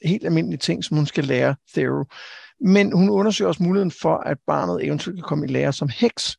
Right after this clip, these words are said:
Men det er noget, den lokale, øh, heks Ivy ikke vil være med til. Hun er ganske enkelt bange for barnet, og hun er ikke mindst bange for den dag, hun finder sin styrke, som hun siger. Og imens så begynder den unge konge lige så stille at skabe lov og orden ved blandt andet at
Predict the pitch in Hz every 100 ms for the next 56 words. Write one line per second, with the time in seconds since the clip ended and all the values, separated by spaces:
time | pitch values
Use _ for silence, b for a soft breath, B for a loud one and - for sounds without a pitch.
0 | _ 160 147 226 190 180 190 156 - 185
1 | 160 156 139 131 - - 196 - - 127
2 | 127 135 - - 180 208 220 233 156 160
3 | 151 143 - 160 B B B B - 196
4 | 185 175 196 165 117 - - 214 202 208
5 | 180 170 - _ 160 165 220 160 165 160
6 | 170 156 139 156 151 156 - 160 160 151
7 | 160 160 - - - 151 - 156 - -
8 | 170 156 202 - _ _ _ - 147 127
9 | 120 - 113 - _ B B B B B
10 | 190 220 226 202 202 202 180 170 165 180
11 | 185 151 160 202 185 160 165 151 151 -
12 | 143 135 151 170 156 139 196 196 156 143
13 | 135 131 139 160 - 131 131